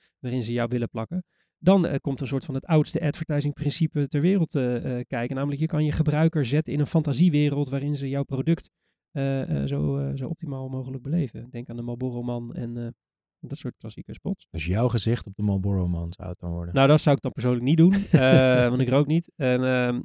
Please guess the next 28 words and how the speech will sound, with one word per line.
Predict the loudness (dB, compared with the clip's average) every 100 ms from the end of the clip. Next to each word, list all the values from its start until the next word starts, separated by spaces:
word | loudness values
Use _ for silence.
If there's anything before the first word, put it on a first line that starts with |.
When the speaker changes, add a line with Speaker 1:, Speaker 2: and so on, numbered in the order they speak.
| -4
Speaker 1:
eh, | -2 0
nee, | 4 6 6
maar | 6
goed, | 4
als | 4
jij | 4 6
jezelf | 6 6 4 4
ineens | 2 0
ziet | 2 0
in | 2
een | 0 0
utopische, | 2 4 4 2 0 -2 -2 _ _
eh, | -4 -2
situatie | 0 -2 0 0 0 -2
en | -2
dat | -4
is | 4
zo | 6 6 6 0 2
lifelike | 2 0 -4 -4 -6
en | -4
aangeboden | -4 0 -2 0
door | 0
een | 0
merk, | 0 -2 -4 _ _ _ _
eh, | -4 -4 -2
wiens | -2 -4
product | -2 -2 -2
je | -2 -4 -4